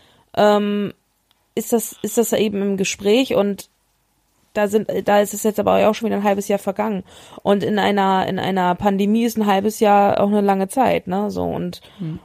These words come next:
Speaker 1: ähm, da verändern sich Dinge und die sind jetzt eben irgendwie an, die sind anders jetzt. Und wenn, ich, ich glaube, wenn man das mal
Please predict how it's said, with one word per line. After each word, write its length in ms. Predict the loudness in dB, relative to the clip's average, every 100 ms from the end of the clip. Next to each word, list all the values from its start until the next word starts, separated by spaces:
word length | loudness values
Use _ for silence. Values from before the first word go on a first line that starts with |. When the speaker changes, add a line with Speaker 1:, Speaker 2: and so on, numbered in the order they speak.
| _
Speaker 1:
ähm, 400 | 0 2 2 0
da 140 | 0 0
verändern 420 | 0 2 2 2
sich 220 | -2 -2
Dinge 340 | 0 0 0
und 240 | -2 -4 -4
die 80 | 0
sind 200 | 2 2
jetzt 180 | 0
eben 260 | -2 -2 -2
irgendwie 320 | -4 -2 -2
an, 300 | -2 -4 -4
die 80 | -4
sind 200 | -2 -2
anders 360 | 0 0 -2 -4
jetzt. 420 | -8 -8 -18 -16 -10
Und 240 | -10 -10 -18 -20 -12 -2
wenn, 280 | -2 -2 -6 -6
ich, 240 | -6 -4
ich 120 | -8
glaube, 360 | 2 2 2 0
wenn 120 | 0
man 200 | 0 0
das 240 | 0 -2 -4
mal 340 | -2 -2